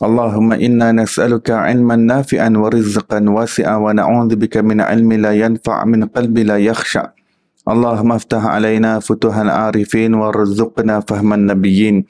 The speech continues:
وحفظ المرسلين، وإيمان المتقين، يا أرحم الراحمين.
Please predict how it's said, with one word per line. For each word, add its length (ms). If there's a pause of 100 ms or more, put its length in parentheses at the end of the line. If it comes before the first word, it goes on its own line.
(540)
وحفظ 440
المرسلين، 880
وإيمان 600
المتقين، 800
يا 220
أرحم 340
الراحمين. 680